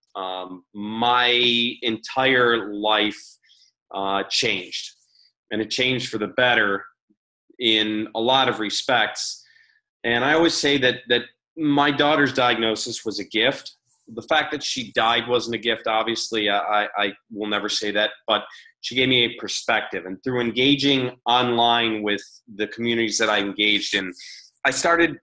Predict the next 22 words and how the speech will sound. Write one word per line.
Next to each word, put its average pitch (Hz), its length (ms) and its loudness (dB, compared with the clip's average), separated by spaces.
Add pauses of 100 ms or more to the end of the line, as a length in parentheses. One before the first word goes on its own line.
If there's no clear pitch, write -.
(140)
advocating 143 640 0 (120)
for 120 140 0
other 117 140 0
kids 107 300 -6
with 98 100 -14 (140)
cancer. 101 460 -6 (600)
And 117 120 0
I 123 100 0
started, 123 520 2 (300)
um, 110 680 0 (680)
you 131 120 -4
know, 110 200 0
joining 131 480 2
in, 123 260 2
in 110 160 0
this 104 220 -6
community 113 680 0
and 95 160 -6 (420)
helping 143 400 2
out 127 240 0
families 123 600 0
that 107 220 0